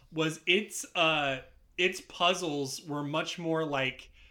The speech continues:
'cause the reward structure was very different. Sometimes the puzzles would be, like, that easy.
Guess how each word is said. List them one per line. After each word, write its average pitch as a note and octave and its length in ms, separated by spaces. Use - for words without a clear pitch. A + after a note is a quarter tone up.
'cause E3 160
the F#3+ 100
reward F3+ 560
structure G3+ 400
was D3+ 140
very D3+ 320
different. C#3 460
Sometimes E3 440
the D#3 60
puzzles D3 400
would C#3 260
be, C#3+ 160
like, B2 300
that C3 260
easy. C#3 380